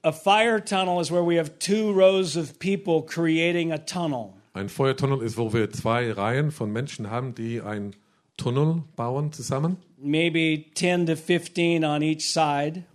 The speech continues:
Speaker 2: Zehn bis fünfzehn Menschen auf beiden Seiten.
Speaker 1: They're about this far apart.
Speaker 2: Und sind so ungefähr auseinander.
Speaker 1: They create a tunnel for the rest of you to walk through.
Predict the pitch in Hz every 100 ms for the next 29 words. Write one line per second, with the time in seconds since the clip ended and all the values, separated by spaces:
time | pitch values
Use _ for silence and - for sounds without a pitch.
0 | _ _ - 123 117 120 143 127 123 104
1 | 131 143 151 147 - 113 - 113 117 107
2 | 117 131 143 156 - _ _ _ 151 151
3 | 147 156 151 139 147 160 - 165 160 151
4 | 151 160 151 151 185 - - - _ _
5 | - 98 - 113 107 - - 120 120 110
6 | 110 120 113 110 104 101 - 98 92 90
7 | 92 90 _ _ _ _ _ _ _ _
8 | _ _ _ _ 156 165 190 - 185 180
9 | 170 156 156 - 185 185 160 147 - 156
10 | 151 147 160 175 175 - 175 151 151 151
11 | 151 147 143 147 151 139 - - 151 135
12 | 104 87